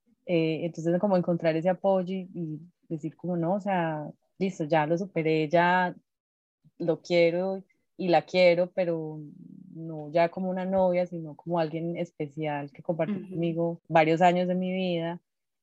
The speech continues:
Speaker 1: Y si es posible, no, o sea, si es posible ser amigos, la verdad.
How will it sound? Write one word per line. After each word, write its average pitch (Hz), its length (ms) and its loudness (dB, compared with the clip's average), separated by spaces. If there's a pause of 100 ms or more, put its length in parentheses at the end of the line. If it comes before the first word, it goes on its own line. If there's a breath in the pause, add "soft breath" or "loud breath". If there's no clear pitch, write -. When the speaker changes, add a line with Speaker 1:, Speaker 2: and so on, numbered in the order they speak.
(480)
Speaker 1:
Y 160 100 -6
si 160 140 -6
es 151 120 -4
posible, 165 1200 0 (280)
no, 170 120 2
o 196 40 2
sea, 175 300 4
si 160 60 0
es 151 100 -4
posible 175 380 -2
ser 156 140 -4
amigos, 156 400 -6 (460)
la 160 120 0
verdad. 151 380 -4